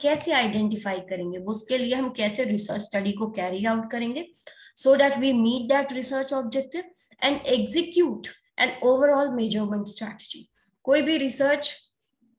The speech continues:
जब हम कर रहे हैं तो उसको, उसके आउटकम्स को हम कैसे मेजर कर सकते हैं, जो भी चीजें हम, अ, बात कर रहे हैं उसको quantitatively कैसे हम लिख सके, कैसे numbers में represent कर सके,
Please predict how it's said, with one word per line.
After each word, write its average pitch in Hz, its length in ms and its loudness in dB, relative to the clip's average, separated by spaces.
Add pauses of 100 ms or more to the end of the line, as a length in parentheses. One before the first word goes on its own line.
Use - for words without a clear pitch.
(440)
जब 254 200 2
हम 269 160 -2
कर 233 200 0
रहे 254 120 -2
हैं 320 220 -6 (300)
तो 277 60 -2
उसको, - 400 -4 (360)
उसके 226 240 -2
आउटकम्स 240 560 0
को 277 120 -2
हम 269 120 -2
कैसे 254 300 -4
मेजर 226 460 0
कर 285 160 -2
सकते 285 340 -6
हैं, 330 220 -4 (340)
जो 247 160 -2
भी 302 160 0
चीजें 277 420 0
हम, 262 400 -2
अ, 175 260 -4 (920)
बात 226 360 0
कर 262 120 0
रहे 277 100 0
हैं 269 60 -2
उसको 247 260 -6
quantitatively 233 920 -2 (300)
कैसे 254 400 4
हम 254 280 2
लिख 214 320 0
सके, 208 400 -2
कैसे 220 460 -6
numbers 220 560 -2
में 277 100 0
represent 254 560 -2
कर 240 100 -4
सके, 233 340 -6